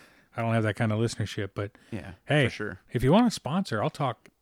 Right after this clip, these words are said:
Speaker 1: PlayStation all day, every day.
Speaker 2: I will too, uh,
Speaker 1: Yeah.
Speaker 2: for money.
Speaker 1: Ethan's a fanboy.
Speaker 2: Also for free. I, I do it for free too. I just talk about it at work all day. Um,
Speaker 1: <laughs>
Speaker 2: but, like,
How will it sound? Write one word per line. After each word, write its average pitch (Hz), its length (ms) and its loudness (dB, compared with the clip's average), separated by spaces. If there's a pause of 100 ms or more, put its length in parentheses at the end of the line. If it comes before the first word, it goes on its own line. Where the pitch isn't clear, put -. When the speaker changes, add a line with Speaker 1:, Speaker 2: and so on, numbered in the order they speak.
(460)
Speaker 1:
PlayStation 135 560 -6
all 117 160 -8
day, 110 180 -6
every 139 200 0
day. 101 180 -12 (180)
Speaker 2:
I - 100 -2
will 113 160 2
too, 98 300 0 (200)
uh, 95 60 -6
Speaker 1:
Yeah. 92 560 -2
Speaker 2:
for - 160 -6
money. 85 240 -6 (300)
Speaker 1:
Ethan's 131 280 0
a 104 40 -4
fanboy. 101 440 -6 (140)
Speaker 2:
Also 95 260 -2
for 87 140 -10
free. 73 180 -8
I, 71 200 -8
I 85 40 -10
do 85 120 -10
it - 100 -14
for - 80 -20
free - 220 -18
too. - 100 -18 (300)
I 87 60 -14
just - 120 -14 (140)
talk - 180 -8
about 82 180 -10
it 82 40 -10
at - 100 -12
work 73 160 -14
all - 80 -14
day. 73 160 -14 (520)
Um, 170 360 8 (240)
Speaker 1:
<laughs> - 240 -2
Speaker 2:
but, 151 300 6
like, 143 320 4